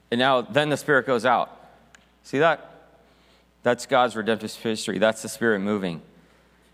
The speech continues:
Now let's jump ahead to Romans fifteen, the passage we looked at earlier. Romans one through eleven is kind of an introduction to this is how God saves people. God is in the business of saving people. He's a,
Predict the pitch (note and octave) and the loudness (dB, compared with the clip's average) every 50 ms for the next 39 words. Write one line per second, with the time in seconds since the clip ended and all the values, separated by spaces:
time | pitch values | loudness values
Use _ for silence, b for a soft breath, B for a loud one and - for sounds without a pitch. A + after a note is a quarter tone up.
0 | b b b _ _ _ _ b b b b b b b b b _ _ B B | b b b _ _ _ _ b b b b b b b b b _ _ B B
1 | B B B B B B B B B B _ _ _ _ _ _ _ _ _ _ | B B B B B B B B B B _ _ _ _ _ _ _ _ _ _
2 | - A2+ C3 C#3 C#3 B2 - - - C3+ B2 A2+ B2 A#2+ B2+ A#2+ A2+ A2+ G#2+ G#2+ | -2 0 2 2 2 0 0 -2 -2 -2 -2 0 0 2 2 2 2 2 2 2
3 | A2 A2+ A2+ G#2+ G2 F#2 - - A#2+ A2 - - - A#2 G#2+ F#2 F2 F2+ - A2 | 0 0 0 -2 -4 -6 -6 -4 -4 -4 -4 -4 -6 -4 -4 -2 -4 -6 -2 -2
4 | G2 F#2+ - - F#2 E2 F#2+ F#2 F2+ F2 F2 G2 F2 F2+ F2+ F2+ F2+ F2 E2 D#2+ | -2 -2 -2 -6 -10 -6 -4 -4 -4 -4 -4 -4 -4 -2 -2 -2 -2 -2 -4 -6
5 | D#2+ - - - b b b b b b b b b b b b - B2 D3+ D#3+ | -10 -12 -20 -20 b b b b b b b b b b b b -2 0 0 0
6 | D#3 C#3+ A2+ A2 A#2+ C3 C#3 C#3 C#3+ C#3 C#3+ B2+ A#2+ A#2 A#2 B2 B2+ B2 B2 B2 | -2 -4 -4 -2 0 0 0 0 0 0 0 2 2 4 4 4 2 2 0 -2
7 | A#2 G2+ F#2 - - B2 A#2 A2+ A2 G2+ G2 G2 F#2 F#2 F2 F2 - - - - | -2 -4 -6 -4 -4 -2 0 0 0 0 0 0 0 0 -2 -4 -8 -14 -8 -6
8 | B2+ A2 - A#2+ G#2 A#2 A2+ A2 - - A#2+ G#2+ G#2 - - - A2 G2+ G2 F#2+ | -6 -6 -4 -4 0 0 0 0 -2 -6 -8 -8 -8 -10 -8 -6 -4 -2 -2 -2
9 | E2+ G#2 C#3 C#3+ - C#3+ B2 - - - C3+ B2+ C#3 C#3 B2 C3+ B2+ C3 C3 A#2+ | -2 -2 -2 -2 -4 -10 -10 -10 -6 0 0 2 2 2 2 2 2 2 2 0
10 | G#2+ - - C3 C#3 C3 A#2+ - - - G2 - - - D#3 - - _ _ _ | -4 -4 -2 -2 -2 -2 -4 -8 -8 -8 -8 -6 -6 -10 -12 -12 -18 _ _ _
11 | _ _ _ _ _ _ _ _ _ _ _ _ - - A#2 B2 B2+ C3 B2+ A2+ | _ _ _ _ _ _ _ _ _ _ _ _ -2 2 2 4 4 2 0 -2
12 | F2+ - - - - A#2+ A#2+ A#2+ G#2+ G2+ B2 B2+ A#2 B2 A#2+ - A#2+ A2 - - | -4 -8 -12 -8 -6 -4 -4 -4 -2 0 -2 -2 -2 -4 -6 -6 -8 -8 -4 -2
13 | B2+ B2 A#2+ B2+ A2+ - C3 A#2+ - B2 G#2+ G#2+ F#2 F#2+ F2+ | -2 -2 -2 -4 -6 -6 -8 -6 -4 -4 -4 -4 -4 -6 -8